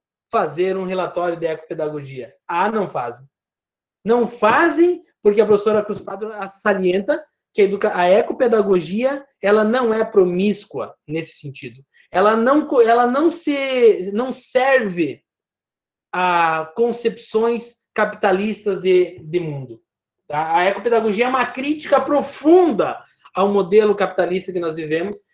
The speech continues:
Ela é uma crítica profunda a esse jeito de produzir e de destruir a vida dos seres humanos e do planeta. Portanto, esse é o grande distanciamento.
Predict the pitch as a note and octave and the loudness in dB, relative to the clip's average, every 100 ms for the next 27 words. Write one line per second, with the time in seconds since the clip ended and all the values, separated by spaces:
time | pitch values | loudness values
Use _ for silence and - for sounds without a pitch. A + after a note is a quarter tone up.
0 | _ F3+ A3 A#3 A#3 B3+ C4+ - C4+ - | _ -4 -2 -2 -4 -8 -6 -4 -4 0
1 | C#4+ A3+ - C#4+ E4 F4 C4 F3 C3+ - | -2 -2 -8 2 4 4 4 2 2 -6
2 | _ _ F#3 G3+ A3 G#3+ A3+ F3+ A3 C4 | _ _ 2 4 4 4 0 2 4 4
3 | C4 B3 A3 A3 A3 G3 E3+ E3+ B3+ C4+ | 0 0 0 4 2 2 -4 -4 -4 -4
4 | A#3 G#3+ G3+ G3+ F#3 G#3+ A3 F3 D#3 A3 | -4 -4 -4 -6 -2 2 4 4 0 -4
5 | A3 G3+ F3+ - F3+ E3+ E3 F#3 A3+ G#3 | 2 2 2 0 0 0 0 0 0 -2
6 | G#3+ A3+ G#3 F#3+ - - - _ _ F3 | -2 2 2 2 -2 -10 -18 _ _ -4
7 | - G#3+ A#3 A3+ G#3+ G3 A3+ G#3+ E3 - | 0 4 4 6 4 4 2 0 -8 -10
8 | D#3+ C#3+ C3 A2+ | -8 -8 -12 -14